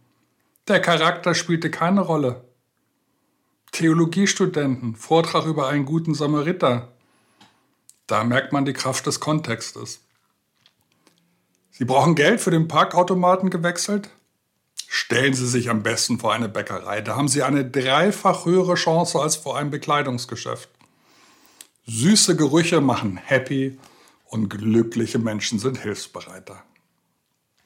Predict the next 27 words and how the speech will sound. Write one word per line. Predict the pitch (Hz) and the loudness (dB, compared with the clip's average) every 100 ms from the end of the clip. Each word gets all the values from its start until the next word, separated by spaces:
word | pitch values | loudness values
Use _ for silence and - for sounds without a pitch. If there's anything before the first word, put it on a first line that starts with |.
| _ _ _ - _ - | _ _ _ -20 _ -12
Aber | 104 | -4
es | - - | -2 2
gibt | 185 - | 2 2
Geschlechtsunterschiede, | 131 - 151 - - 117 113 104 120 117 | 0 2 2 2 -4 -2 -4 -4 -4 0
wenn | 113 | 0
schon | 113 113 | 2 -2
keine | 113 117 110 | 0 0 0
Persönlichkeitsunterschiede, | 110 107 120 117 104 - 101 101 - 107 110 104 107 98 101 | -4 -4 0 0 -2 -8 -10 -10 -16 -10 -8 -6 -8 -10 -8
oder? | 117 175 208 - _ _ _ _ _ _ _ _ - | -4 -2 -4 -6 _ _ _ _ _ _ _ _ 0
Nö, | 190 180 180 _ | 2 2 -2 _
auch | - 151 | 2 2
nicht. | 151 151 - - _ _ _ _ _ _ _ _ - | 4 0 -2 -14 _ _ _ _ _ _ _ _ -8
Es | - 175 | 2 2
ist | 175 - | 2 4
wichtiger, | 165 - 156 139 | 2 4 4 4
wie | 131 | 2
viele | 131 143 131 | 0 0 0
andere | - 151 170 139 | 2 2 2 2
in | 131 | 2
der | 135 | 0
Situation | 120 127 120 120 - 202 196 | 0 -2 -2 -4 0 4 4
sind | 180 185 - - - - _ _ | 4 0 -4 -20 -20 -20 _ _
und | 156 151 | 2 4
wie | 156 | 4
die | 127 131 151 | 2 -2 -2
sich | 131 135 - | 0 0 2
verhalten. | 131 120 113 117 107 104 | 0 0 -2 -2 -10 -16